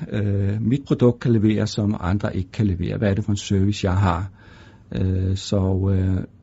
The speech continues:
så, øh, så kunden går videre i processen. Og så når vi til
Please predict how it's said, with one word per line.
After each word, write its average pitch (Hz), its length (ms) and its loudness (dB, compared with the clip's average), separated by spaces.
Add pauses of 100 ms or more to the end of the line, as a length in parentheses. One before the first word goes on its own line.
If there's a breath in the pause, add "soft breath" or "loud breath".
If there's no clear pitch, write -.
(200)
så, 95 500 0
øh, 92 220 0 (180)
så 92 480 -4
kunden 104 280 2
går 104 100 0
videre 95 280 0
i - 20 -2
processen. 98 540 -2 (1500 soft breath)
Og 107 160 -2
så 127 420 6 (460)
når 110 140 4
vi 104 80 2
til 101 340 2